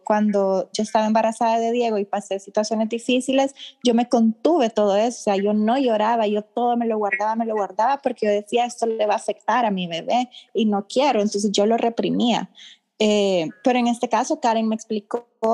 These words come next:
y me, me hizo sentirme segura de que, de que las emociones está bien expresarlas y no le van a afectar al bebé, sino que,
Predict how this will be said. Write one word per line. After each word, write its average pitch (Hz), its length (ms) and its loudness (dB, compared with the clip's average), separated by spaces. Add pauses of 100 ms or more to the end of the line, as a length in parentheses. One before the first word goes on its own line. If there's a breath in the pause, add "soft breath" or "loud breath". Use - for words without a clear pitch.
y 294 60 0
me, 226 300 0
me 214 180 0
hizo 220 160 -4
sentirme 226 400 0
segura 254 500 2
de 247 140 -2
que, 202 380 -4
de 214 160 -6
que - 120 -4
las 214 160 2
emociones 214 460 2
está 214 180 0
bien 202 180 2
expresarlas 262 760 0 (240 loud breath)
y 233 140 2
no 220 140 2
le 208 120 2
van 196 140 0
a - 20 0
afectar 214 400 -2
al 220 60 0
bebé, 269 420 2
sino 220 340 0
que, 214 320 -2